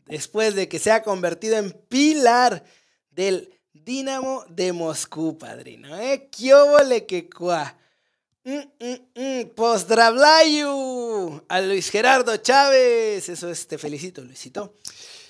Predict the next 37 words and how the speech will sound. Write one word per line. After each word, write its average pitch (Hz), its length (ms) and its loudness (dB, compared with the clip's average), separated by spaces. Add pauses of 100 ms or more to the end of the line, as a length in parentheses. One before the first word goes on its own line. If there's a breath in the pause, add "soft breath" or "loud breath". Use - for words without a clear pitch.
(400 loud breath)
Y - 60 -20
pues - 160 -20
bueno, 196 340 -12 (760)
ahí 196 240 -2
andaban 247 340 -2
muchos 262 300 -6
diciendo, 247 360 -8
"No, 302 460 -4
¿pa' 175 180 -10
qué 214 200 0
se 151 240 -10
va? 254 440 0
No 196 220 -6
va 185 120 -4
a 156 40 -6
hacer 135 360 -14
nada, 294 600 0
no 175 220 -12
sé - 320 -14
qué, 302 420 -2
ni 202 220 -2
va 247 180 4
a 277 60 4
volver 254 420 2
a 247 80 0
la 180 220 -4
selección 262 840 -6
porque 190 280 -10
no 247 140 -8
lo 233 100 -6
van 233 180 -4
a 208 60 -6
dejar 190 340 -4
ir 214 140 -2
a 170 40 -2
Estados 233 460 -4
Unidos". 294 800 -2